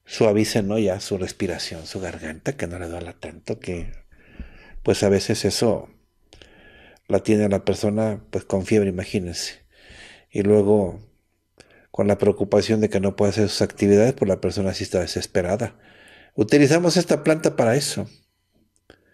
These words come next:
para descongestionar las vías respiratorias. Cuando hay catarro constipado, ni se diga, funciona bastante bien. Entonces se utilizan las, las flores, ¿no?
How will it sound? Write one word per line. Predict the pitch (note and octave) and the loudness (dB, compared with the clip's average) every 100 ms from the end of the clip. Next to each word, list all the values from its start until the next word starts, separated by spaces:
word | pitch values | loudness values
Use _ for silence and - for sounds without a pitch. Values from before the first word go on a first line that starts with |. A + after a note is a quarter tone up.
| _ - _ | _ -20 _
para | G#2 A2+ | 4 6
descongestionar | A#2 - A2+ A#2 A2 A2+ A#2+ | 6 2 0 0 0 2 4
las | A#2 | 4
vías | G#2+ A2 | 4 2
respiratorias. | G2+ - G2+ F#2+ - A2 A2 G#2 - - _ _ - - - - | 0 0 0 2 0 0 -2 -6 -12 -18 _ _ -20 -20 -20 -6
Cuando | - A#2 | 0 4
hay | C3 | 4
catarro | - B2 C3+ C3 | 4 4 4 4
constipado, | A#2+ G#2+ A#2 A2 B2+ C#3+ C#3+ C#3+ _ - | 4 2 2 2 2 2 0 -8 _ -6
ni | F#2+ | -6
se | F#2+ | -4
diga, | E2+ G#2 E2 | -2 -2 -2
funciona | - E2+ A2+ B2 | -6 -6 -4 0
bastante | G2+ F2 - F#2+ - E2+ | -2 -2 -4 -4 -6 -6
bien. | F2+ G#2 A2 _ _ _ _ _ _ _ _ _ _ _ _ | -4 -4 -6 _ _ _ _ _ _ _ _ _ _ _ _
Entonces | - G#2 G2+ B2 B2+ | -4 -2 2 4 4
se | B2+ | 4
utilizan | C#3+ D3+ D3 D3 | 4 4 4 4
las, | C#3+ B2 - | 2 0 0
las | A#2 A2+ | 0 0
flores, | B2 C#3 G2 F#2 | 0 0 -2 -6
¿no? | G#2+ | -12